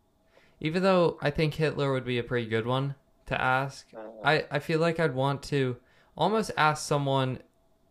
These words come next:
Speaker 1: whose time period is so different.
Speaker 2: Uh-huh.
Speaker 1: So, like, George Washington would be a good one.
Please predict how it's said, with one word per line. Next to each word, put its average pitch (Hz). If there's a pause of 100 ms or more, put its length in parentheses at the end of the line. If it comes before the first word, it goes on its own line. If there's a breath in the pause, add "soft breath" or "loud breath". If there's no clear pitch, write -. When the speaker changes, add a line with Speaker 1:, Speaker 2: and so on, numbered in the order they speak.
(160)
Speaker 1:
whose 123
time 127
period 151
is 117
so 117
different. - (880)
Speaker 2:
Uh-huh. 85 (800 soft breath)
Speaker 1:
So, 113
like, 113 (1500)
George 131
Washington 127
would 110
be 110
a 110
good 110
one. 110